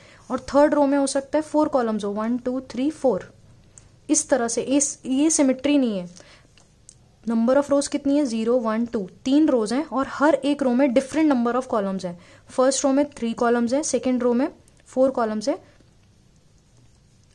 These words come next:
and third row में वन, टू, थ्री, फोर, फाइव, फाइव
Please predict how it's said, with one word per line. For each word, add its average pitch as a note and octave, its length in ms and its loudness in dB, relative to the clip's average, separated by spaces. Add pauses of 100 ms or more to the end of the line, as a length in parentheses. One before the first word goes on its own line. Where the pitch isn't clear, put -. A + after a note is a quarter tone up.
(120)
and A3+ 120 -4 (560)
third C#4 220 6
row B3+ 120 2
में C4 160 -2
वन, A#3+ 260 -2
टू, B3+ 200 -4
थ्री, B3 260 -8
फोर, B3 240 0
फाइव, B3 280 2
फाइव C4 280 2